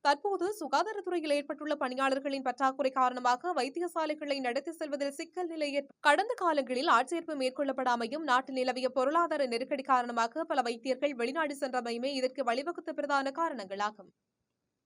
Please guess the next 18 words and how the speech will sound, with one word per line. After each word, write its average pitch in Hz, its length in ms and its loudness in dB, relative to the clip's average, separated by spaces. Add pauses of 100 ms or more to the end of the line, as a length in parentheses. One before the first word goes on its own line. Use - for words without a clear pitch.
(220)
சுகாதார 381 580 2
சேவையில் 294 500 0
சிக்கலின்றி 302 460 -4
முன்னெடுத்து 262 380 0
செல்வதற்கு 254 520 -4
சுமார் 277 300 2
இரண்டாயிரத்து 247 520 0
எண்ணூறு 277 360 0
விசேட 269 320 -2
வைத்தியர்கள் 269 480 -4
தேவைப்படுகின்ற 262 680 -2
போதிலும், 240 420 -4 (440)
நாட்டில் 262 340 4
தற்போது 277 440 0
இரண்டாயிரம் 269 460 4
விசேட 262 280 -2
வைத்தியர்களே 285 540 -2
உள்ளனர். 214 400 -4